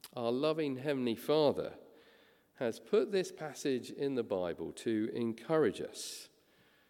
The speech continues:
to help us keep going in our Christian faith, and to give us hope. Hope of something better, hope of something more beautiful,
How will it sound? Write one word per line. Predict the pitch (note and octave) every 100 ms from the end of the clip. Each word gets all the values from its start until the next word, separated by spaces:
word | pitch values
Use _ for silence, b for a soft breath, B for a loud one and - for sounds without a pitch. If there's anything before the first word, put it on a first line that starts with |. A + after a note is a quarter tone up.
| b -
to | C#3
help | D#3+ E3
us | E3
keep | - C3 C#3
going | C#3+ E3+ F3
in | A#2
our | G2
Christian | - D3+ - - G2+
faith, | - B2 D3 - - - B B B -
and | D3+ C#3+
to | - D#3
give | G#3 A#3+
us | A3+ -
hope. | - G2 - - - - _ _ _ _ _ _ - - -
Hope | E3+ - - -
of | D3+ C3
something | - - C3 - G2 E2+ - -
better, | B2 B2 - F3 - - - b b b b b b b
hope | E3+ G3 G3+
of | F#3
something | - E3 - C#3 A2+ - - -
more | A2 G2 E2
beautiful, | A#2 A#2+ C3 - D3 E3+